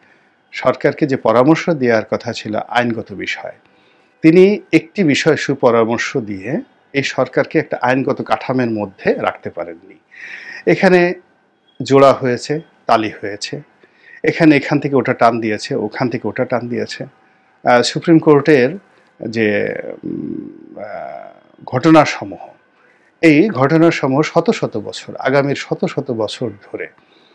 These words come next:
এটি একটা ব্যাড, আহ, instance থাকবে। সাধারণত ভালো কাজ হলে legacy বলা হয়,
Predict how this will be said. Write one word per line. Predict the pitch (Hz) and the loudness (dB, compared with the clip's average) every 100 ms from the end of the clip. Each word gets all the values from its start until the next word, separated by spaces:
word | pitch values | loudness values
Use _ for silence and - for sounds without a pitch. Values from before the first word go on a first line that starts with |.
| _ _ _ _ - | _ _ _ _ -2
এটি | 151 190 147 | 2 4 4
একটা | 139 123 | 2 -2
ব্যাড, | 113 120 127 143 - - - - - | 2 4 4 4 -2 -14 -20 -20 -16
আহ, | 117 104 98 - | -10 -8 -8 -4
instance | 135 135 - 120 98 113 - - _ _ _ - | 0 2 0 -2 -4 -6 -16 -20 _ _ _ -16
থাকবে। | - 110 104 95 | -6 -6 -6 -8
সাধারণত | - 131 135 147 | -4 -2 -2 -2
ভালো | 113 135 | 0 0
কাজ | 135 131 123 | 2 2 2
হলে | 127 107 | -2 0
legacy | 120 151 151 - 107 | 4 6 4 2 -8
বলা | 95 95 | -6 -4
হয়, | 95 165 | 0 0